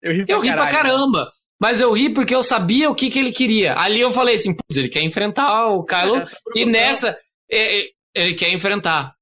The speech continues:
Speaker 2: Ele tá provocando pra, pra ele descer e provo-, e, e, e eles se enfrentarem, e ele vai dar uma mega enrolada. Enquanto isso, a rebelião, que antes eram quatrocentas pessoas e agora são quinze negros, que todo mundo cabe na Millennium Falcon,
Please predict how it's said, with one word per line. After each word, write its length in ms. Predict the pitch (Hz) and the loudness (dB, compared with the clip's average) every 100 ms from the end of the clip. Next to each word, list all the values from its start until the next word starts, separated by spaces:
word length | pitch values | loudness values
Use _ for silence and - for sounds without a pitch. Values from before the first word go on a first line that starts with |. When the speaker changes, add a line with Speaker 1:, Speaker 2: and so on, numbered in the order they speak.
| _ | _
Speaker 2:
Ele 140 | 180 165 | -4 -2
tá 120 | 190 | 0
provocando 480 | 202 214 208 220 240 | 0 -2 0 -2 0
pra, 180 | 233 214 | -2 -2
pra 240 | 202 196 | 0 2
ele 220 | 208 262 | 2 2
descer 320 | 233 220 214 | 2 2 0
e 60 | 208 | 0
provo-, 260 | 214 202 185 | 0 0 0
e, 60 | |
e, 340 | 175 170 165 175 | 0 -2 0 0
e 40 | |
eles 240 | 202 247 240 | 2 0 0
se 60 | 214 | -2
enfrentarem, 500 | 202 185 185 214 254 | 0 -2 0 0 2
e 40 | |
ele 100 | 226 | 0
vai 100 | 220 | 0
dar 80 | 214 | 0
uma 160 | 220 196 | 0 -2
mega 240 | 202 254 381 | 0 0 2
enrolada. 540 | 320 247 208 214 233 | 0 2 2 2 2
Enquanto 400 | 226 226 226 214 | 0 0 0 2
isso, 320 | 214 262 269 | 2 2 2
a 80 | 240 | 0
rebelião, 580 | 202 196 214 208 190 285 | 0 2 2 2 2 0
que 160 | 254 202 - - _ - | 0 -4 -6 -16 _ -2
antes 360 | 254 285 240 208 | 2 2 2 2
eram 220 | 226 226 | 0 0
quatrocentas 680 | 220 220 190 156 269 311 233 | 0 -2 -6 -4 -2 -2 -2
pessoas 480 | 233 202 214 208 175 | -2 0 0 0 0
e 40 | |
agora 280 | 190 220 226 | 2 2 0
são 240 | - 185 | 0 -2
quinze 360 | 165 359 359 294 | -2 2 2 2
negros, 320 | 240 220 196 | 2 2 2
que 80 | 180 | 0
todo 220 | 262 262 | -2 0
mundo 180 | 240 233 | 0 0
cabe 220 | 220 202 | 0 0
na 100 | 190 | 0
Millennium 400 | 175 175 226 302 | 2 2 2 2
Falcon, 500 | 302 214 214 233 - | 0 0 2 2 -2